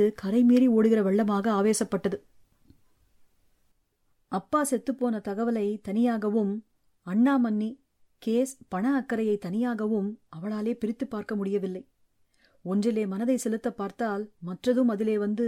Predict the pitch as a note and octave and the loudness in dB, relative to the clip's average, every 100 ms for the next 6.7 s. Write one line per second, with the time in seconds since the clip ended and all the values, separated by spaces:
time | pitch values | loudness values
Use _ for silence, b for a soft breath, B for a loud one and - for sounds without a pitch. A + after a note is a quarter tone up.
0 | A3 G#3 A#3 A#3+ G#3 G3 G3 F#3+ - _ | -2 -4 -2 -2 0 0 -2 -6 -12 _
1 | F#3 A3+ A#3+ A3 G3 G3+ A3+ G#3 G#3+ G#3 | -6 -4 -4 -6 -6 -6 -4 -4 -6 -6
2 | G3 A3 G#3 F#3+ F#3+ - _ _ _ _ | -6 -6 -6 -6 -6 -12 _ _ _ _
3 | _ _ _ _ _ F#3 - B3+ A#3 A3 | _ _ _ _ _ -18 -4 0 0 -2
4 | G#3 G#3+ G#3 G#3 G3 F#3+ G3 F#3+ F3+ G#3+ | -4 -2 -2 -4 -6 -6 -6 -6 -6 -2
5 | A#3 A#3 A#3 G#3 G3+ F#3+ A#3 A#3+ G3+ G3+ | -2 0 -2 -4 -6 -6 -6 -6 -6 -4
6 | B3 B3 A#3 G3+ G#3 A3+ | -4 -4 -6 -4 -2 -2